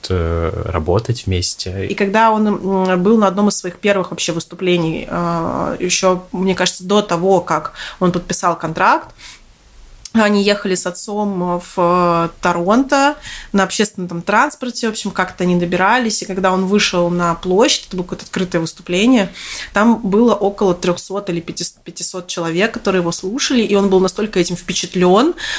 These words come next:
Speaker 2: что потом он, опять же, как обычный человек, пошел, там, спустился в метро, куда-то поехал, э, но он был настолько воодушевлен, впечатлен тем, что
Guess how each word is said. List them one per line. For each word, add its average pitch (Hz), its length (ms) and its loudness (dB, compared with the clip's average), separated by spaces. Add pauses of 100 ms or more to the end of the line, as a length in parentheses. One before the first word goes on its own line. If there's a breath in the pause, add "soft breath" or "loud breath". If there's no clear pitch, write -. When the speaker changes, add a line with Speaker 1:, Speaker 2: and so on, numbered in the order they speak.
Speaker 2:
что 196 520 2
потом 208 300 2
он, 202 120 2
опять 226 320 4
же, 196 340 0
как - 180 -2
обычный 220 340 2
человек, 214 240 0
пошел, 233 460 6
там, 196 160 -4
спустился 214 580 -2
в 196 80 -4
метро, 208 460 4
куда-то 190 340 -2
поехал, 214 680 4 (440 loud breath)
э, 202 520 4
но 208 120 4
он 240 80 8
был 214 120 2
настолько 208 680 0
воодушевлен, 196 720 2
впечатлен 190 640 0
тем, 190 260 -2
что 180 420 -4